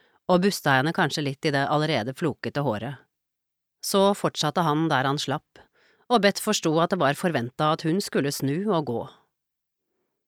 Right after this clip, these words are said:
Fatteren påsto at hun hadde vært med ham på banen fra hun var så lita som en tennplugg.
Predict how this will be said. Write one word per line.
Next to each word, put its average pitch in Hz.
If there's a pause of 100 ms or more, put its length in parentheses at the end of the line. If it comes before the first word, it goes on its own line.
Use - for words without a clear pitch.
(1000)
Fatteren 202
påsto 160
at 170
hun 151
hadde 165
vært 170
med 165
ham 135
på 160
banen 139
fra 165
hun 156
var 127
så 165
lita 123
som 135
en 143
tennplugg. 143